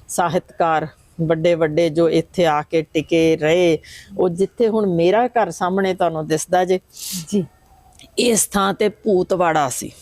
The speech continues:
Speaker 1: ਜੋ
Speaker 2: ਜੀ।
Speaker 1: ਕਿ ਨਾਮਵਰ ਜੇ ਤੁਸੀਂ ਲੱਭੋਗੇ। ਤੇ
Speaker 2: ਜੀ।
Speaker 1: ਭੂਤਵਾੜੇ ਦਾ ਮਹਾਂਭੂਤ ਮੇਰੇ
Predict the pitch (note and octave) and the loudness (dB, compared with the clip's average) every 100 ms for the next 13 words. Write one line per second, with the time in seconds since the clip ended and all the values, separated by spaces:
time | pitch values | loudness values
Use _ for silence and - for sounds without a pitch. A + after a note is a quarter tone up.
0 | - - - - G3 G3 G#3+ F#3+ F3+ - | -20 -20 -10 -2 0 2 2 2 2 -2
1 | - - D#3+ F3+ G#3 B3 B3 G#3 F3+ D#3+ | -14 -6 0 2 2 2 2 2 0 0
2 | E3+ - F#3 E3 E3 F3+ F3+ D#3 A2 - | -2 0 0 2 0 0 0 2 0 -4
3 | - - - F#3 G3 G3 G#3+ F#3+ F#3 A3+ | -16 -20 -16 -4 -4 -2 0 2 2 2
4 | G#3+ G#3 G#3 G#3 F#3 F3 F3+ F#3 A#3 A#3 | 2 2 2 0 0 -2 -2 0 0 0
5 | G#3+ G3 E3+ - - - F3+ F3+ E3+ F3 | 0 2 2 0 -6 -6 -4 0 4 4
6 | E3+ | 4